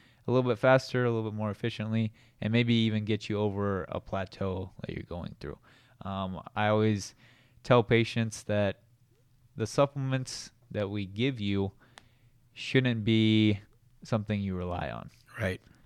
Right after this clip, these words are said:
Speaker 1: This is something to get you over a hump, to improve function in your body, so that way your body can heal itself and get it to where it can function properly.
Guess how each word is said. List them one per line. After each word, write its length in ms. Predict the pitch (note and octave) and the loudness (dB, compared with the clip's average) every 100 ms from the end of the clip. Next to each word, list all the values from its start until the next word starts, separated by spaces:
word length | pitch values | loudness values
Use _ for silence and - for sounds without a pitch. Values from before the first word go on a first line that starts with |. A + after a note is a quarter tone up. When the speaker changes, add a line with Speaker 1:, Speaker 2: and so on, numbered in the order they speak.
| _ _ _ - | _ _ _ -10
Speaker 1:
This 280 | A2 A2 - | -4 -4 -2
is 220 | A2 G#2 | -4 -4
something 460 | - B2 - A#2+ A#2+ | -4 -6 -4 -4 -2
to 100 | A2+ | -2
get 280 | G#2 A#2 - | 2 2 2
you 140 | A2+ | 0
over 340 | G#2+ B2 A#2 A2+ | 2 2 4 6
a 80 | |
hump, 260 | A2 C#3 C3+ | 6 2 0
to 200 | G#2+ G2+ | -2 0
improve 460 | F#2 G#2+ - B2+ A2+ | 0 -4 -2 -2 -2
function 480 | C3 C3+ - C#3+ C3 | -4 -4 -4 -6 -4
in 100 | A2 | -2
your 140 | G#2 | 0
body, 340 | G2+ B2+ D3 | 4 4 4
so 180 | D3+ - | -2 -2
that 160 | G#2 F#2 | -2 0
way 140 | G#2+ | 0
your 140 | G#2 G2+ | 0 0
body 340 | F#2+ G#2 G#2+ | 0 0 -2
can 240 | G#2+ G2+ | -4 -10
heal 380 | G2 - A2 A2 | -10 -6 0 0
itself 480 | G#2+ - G#2+ A2+ - _ _ _ | -2 -4 -4 -4 -6 _ _ _
and 340 | - G2 G2 F#2 | -10 -6 -6 -8
get 140 | F#2 | -6
it 140 | G2 - | -6 -8
to 100 | F#2+ | -6
where 240 | F#2+ F#2+ | -2 -2
it 140 | F2 | -4
can 140 | - F#2 | -6 -12
function 440 | - F#2 - F2+ | -10 -10 -10 -12
properly. 440 | - D#2+ - C2 | -8 -8 -6 -10